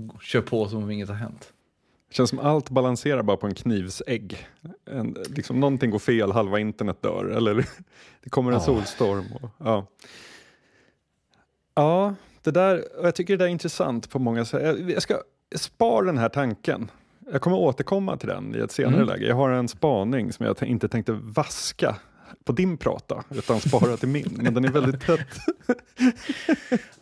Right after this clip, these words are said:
Speaker 1: Ja, ja.
Speaker 2: Den är väldigt tätt ihopkopplad med det du just, eh, sa.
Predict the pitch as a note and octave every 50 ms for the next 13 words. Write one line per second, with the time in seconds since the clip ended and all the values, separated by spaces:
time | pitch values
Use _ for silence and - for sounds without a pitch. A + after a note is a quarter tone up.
0 | - - A2+ C3 D#3+ A3+ A3+ - G2+ G#2 C3 D#3+ - - - - - - - _
1 | _ _ _ - C3+ C3+ C#3+ C3+ D3 C3+ B2+ C3 C3+ - D#3 D3 C#3 - - -
2 | - C#3 C3 D3 D3+ C3 - _ - - E3 D#3+ - - - A#2 A2+ - A2+ A2+
3 | A#2 A2+ G#2+ A2 G#2 G2 A2+ G2+ - - - - - - - - - - - -
4 | G1+ G1+ - C#3 - D#3 - - -